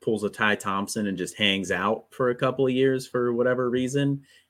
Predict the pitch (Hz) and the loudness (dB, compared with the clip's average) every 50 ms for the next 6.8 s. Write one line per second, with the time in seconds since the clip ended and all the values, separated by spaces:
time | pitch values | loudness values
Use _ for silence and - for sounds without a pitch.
0 | _ _ - 113 98 101 95 104 - - - - 82 80 90 107 - - - - | _ _ -6 0 0 2 2 0 -2 -6 -8 -8 -4 -2 -2 -2 -2 -4 -4 -2
1 | 120 120 120 - 135 123 - 127 123 123 123 123 123 120 123 120 117 113 - - | -2 -2 0 -2 -2 -2 0 2 4 4 4 4 4 4 4 4 4 2 2 2
2 | 127 123 123 120 123 123 123 123 120 123 123 120 120 123 127 127 135 - - - | 2 4 4 4 2 2 2 2 2 2 2 4 4 2 2 0 -2 -4 -10 -6
3 | 98 98 98 98 98 92 90 90 95 98 107 113 113 104 101 95 90 - - 104 | -4 -2 -2 -2 -2 -2 -2 -2 0 0 0 0 0 0 -2 -4 -8 -6 -6 -4
4 | 90 92 - 95 90 87 85 82 - - 90 87 87 85 - - - 95 87 82 | -4 -4 -6 -6 -6 -6 -8 -8 -8 -6 -6 -6 -6 -6 -8 -4 -4 -4 -2 -2
5 | 80 - - 85 87 82 85 80 73 101 - - 131 170 165 - - 80 - - | -6 -4 -2 -2 -2 -2 -2 -4 -4 -4 -2 -2 0 0 0 -2 -2 -4 -4 -6
6 | 78 80 - - 87 78 78 - - - 123 104 87 98 101 - | -10 -10 -8 -8 -8 -8 -8 -10 -10 -6 -4 -4 -4 -6 -10 -12